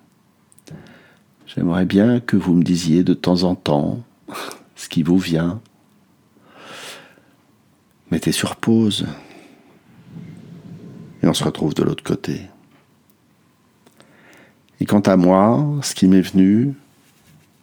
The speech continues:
c'est ce sentiment que parfois, tout est facile. Peut-être avons-nous grandi les uns et les autres dans l'idée que c'est l'effort qui donne du prix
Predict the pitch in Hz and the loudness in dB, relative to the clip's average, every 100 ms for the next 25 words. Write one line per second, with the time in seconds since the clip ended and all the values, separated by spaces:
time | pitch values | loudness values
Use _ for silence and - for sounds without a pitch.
0 | _ - 107 - - - - 87 85 - | _ -6 -4 -2 -2 -2 0 0 0 0
1 | - - - - 76 - _ - _ _ | -2 -4 -2 -2 -4 -6 _ -20 _ _
2 | _ _ _ _ _ - _ _ _ _ | _ _ _ _ _ -20 _ _ _ _
3 | _ _ _ _ _ _ - - - - | _ _ _ _ _ _ -10 -6 -6 -4
4 | - - - - - - - - - _ | -4 -4 -6 -6 -8 -10 -14 -18 -20 _
5 | _ _ _ _ _ _ _ _ _ _ | _ _ _ _ _ _ _ _ _ _
6 | - - - _ _ _ - - 101 - | -20 -20 -20 _ _ _ -10 0 0 2
7 | 87 85 87 87 85 80 - 82 80 87 | 2 4 4 4 2 2 0 0 0 2
8 | 95 82 73 85 85 76 78 80 80 - | 2 2 2 2 2 2 2 0 0 -2
9 | 82 80 76 80 - 82 80 78 87 - | -2 0 0 -2 -2 -2 -2 -2 -8 -16
10 | _ - - - _ _ _ _ _ _ | _ -20 -20 -20 _ _ _ _ _ _
11 | _ _ _ _ - - 85 80 - 92 | _ _ _ _ -6 0 2 2 2 4
12 | 82 73 - - - 82 73 73 - - | 4 0 -4 -8 -2 -2 -2 -6 -6 -4
13 | 76 | -4